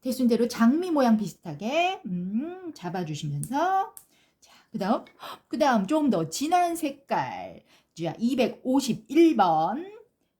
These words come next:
자, 어두운 부분 포인트. 살짝 쿵. 음, 약간 오른쪽, 오른쪽 밑에 부분에, 자, 우리가 그린 꽃잎인데 조금 더 진하게,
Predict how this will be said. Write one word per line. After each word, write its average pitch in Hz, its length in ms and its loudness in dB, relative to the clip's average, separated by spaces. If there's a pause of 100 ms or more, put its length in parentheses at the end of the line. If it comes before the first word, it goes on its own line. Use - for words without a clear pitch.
자, - 140 -20 (800)
어두운 240 340 2
부분 180 220 0
포인트. 240 720 -6 (1080)
살짝 214 300 -10
쿵. 311 240 -10 (380)
음, 240 240 -2
약간 254 400 -2
오른쪽, 269 760 -2
오른쪽 262 520 -2
밑에 214 480 -6
부분에, 226 760 -2
자, 160 440 -6
우리가 220 260 0
그린 214 200 2
꽃잎인데 262 680 -4
조금 285 300 -8
더 214 120 -4
진하게, 202 920 -6